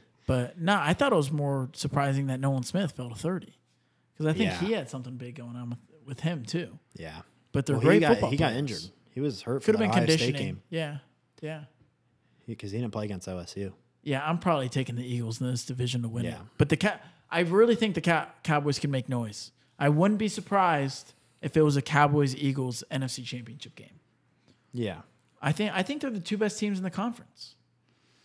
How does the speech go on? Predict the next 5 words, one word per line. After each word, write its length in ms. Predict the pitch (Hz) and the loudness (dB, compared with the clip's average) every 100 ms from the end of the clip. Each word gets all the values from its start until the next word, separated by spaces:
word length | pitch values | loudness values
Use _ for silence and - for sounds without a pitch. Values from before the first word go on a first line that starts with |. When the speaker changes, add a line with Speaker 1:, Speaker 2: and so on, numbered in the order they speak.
| _ _ _ _ _ _ _ | _ _ _ _ _ _ _
Speaker 1:
I 100 | - 147 | -8 -4
think 180 | 170 160 | -2 -2
the 60 | |
Cowboys 540 | 151 151 160 170 180 160 | 2 2 2 2 2 2
just, 500 | 165 151 - - | -2 -2 -6 -14